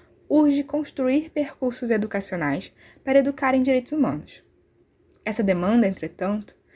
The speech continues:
precisa ser uma preocupação de todas as disciplinas escolares, inclusive da matemática, usualmente vista como neutra e apolítica. Nesse trabalho, mostramos que é possível romper com essa visão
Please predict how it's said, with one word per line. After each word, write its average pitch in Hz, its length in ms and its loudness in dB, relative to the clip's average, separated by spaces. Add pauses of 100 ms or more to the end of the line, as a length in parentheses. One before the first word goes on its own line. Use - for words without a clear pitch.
(240)
precisa 262 340 4
ser 302 200 0
uma 294 180 2
preocupação 269 680 -2
de 262 100 2
todas 277 460 2
as 269 100 6
disciplinas 240 560 -4
escolares, 208 720 -2 (240)
inclusive 208 480 0
da 185 120 2
matemática, 233 680 -2 (460)
usualmente 285 580 4
vista 269 320 -2
como 285 220 -4
neutra 226 460 -2 (120)
e 233 80 -2
apolítica. 226 600 -2 (960)
Nesse 196 240 0
trabalho, 220 500 2 (320)
mostramos 277 560 2
que 277 200 0
é 349 80 2
possível 240 580 -4
romper 277 500 0
com - 80 -2
essa 285 200 2
visão 202 400 -2